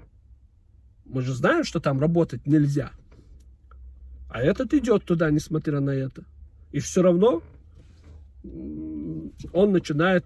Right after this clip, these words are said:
э, стрелять, заступая за оккупанта против, э, мусульман, обычных жителей. Похищает их, перекрывает дорогу, пугает их.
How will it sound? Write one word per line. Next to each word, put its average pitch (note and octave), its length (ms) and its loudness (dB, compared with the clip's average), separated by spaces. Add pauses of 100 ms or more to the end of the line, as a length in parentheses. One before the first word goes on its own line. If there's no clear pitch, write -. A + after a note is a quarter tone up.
э, C#3 420 -8
стрелять, E3+ 680 2 (200)
заступая D#3+ 500 0
за C#3 140 -4
оккупанта D#3+ 540 -2
против, D#3 440 -2
э, B2+ 220 -10
мусульман, C#3+ 540 0
обычных D3 420 -2
жителей. D3 440 -4 (880)
Похищает D#3 720 2
их, C#3+ 140 -10
перекрывает D#3+ 600 2
дорогу, D#3 580 0 (580)
пугает D#3+ 600 2
их. - 240 -12